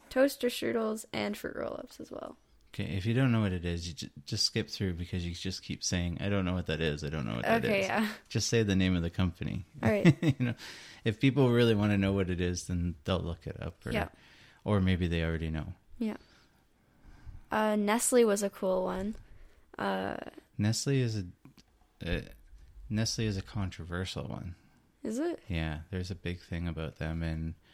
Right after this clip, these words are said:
Speaker 2: and, uh, and taking water to purify from natural lakes and stuff like that because they, they do water.
Speaker 1: Really?
Speaker 2: Oh, yeah.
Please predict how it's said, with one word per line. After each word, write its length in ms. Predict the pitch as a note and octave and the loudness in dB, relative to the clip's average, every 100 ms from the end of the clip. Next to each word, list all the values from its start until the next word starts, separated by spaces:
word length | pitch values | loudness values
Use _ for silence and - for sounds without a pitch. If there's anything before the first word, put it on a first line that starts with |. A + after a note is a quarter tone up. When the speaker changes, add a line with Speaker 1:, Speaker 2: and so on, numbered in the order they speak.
| - - - - _ _ _ _ - | -20 -20 -20 -20 _ _ _ _ -6
Speaker 2:
and, 220 | F2 E2 | -4 -2
uh, 440 | D#2+ D#2 D#2+ E2 - - | -4 -4 -6 -8 -12 -8
and 200 | F2+ F2 | -4 -4
taking 380 | - F2+ F#2 E2 | -4 -4 -4 -4
water 460 | D#2+ D#2+ G#2 A#2+ - - - - - | -2 -4 -4 -6 -10 -14 -16 -16 -12
to 100 | - | -14
purify 600 | - F#2 F#2+ - G#2+ A2+ B2 | -6 -4 -4 -4 -4 -2 -4
from 580 | - - F2 E2 E2 E2 F#2+ | -10 -6 -4 -2 -2 -4 -6
natural 440 | E2+ D#2 - E2+ | -4 -4 -6 -8
lakes 380 | F2 E2 G2 - | -6 -6 -6 -8
and 140 | G#2 G2 | -8 -6
stuff 260 | - G2+ | -8 -8
like 160 | G#2 G2+ | -8 -6
that 240 | G#2+ G#2+ | -6 -6
because 320 | F#2 - E2+ | -8 -8 -8
they, 240 | - E2 D#2+ - - | -6 -6 -6 -10 -12
they 140 | F#2 F2 | -8 -6
do 160 | E2 | -6
water. 320 | D#2 E2 F#2 | -6 -4 -2
Speaker 1:
Really? 480 | B2+ G3+ A#3 D#4+ F4+ - | -2 -2 -2 -2 -4 -4
Speaker 2:
Oh, 140 | G2 G2+ | -2 0
yeah. 220 | F#2 | 0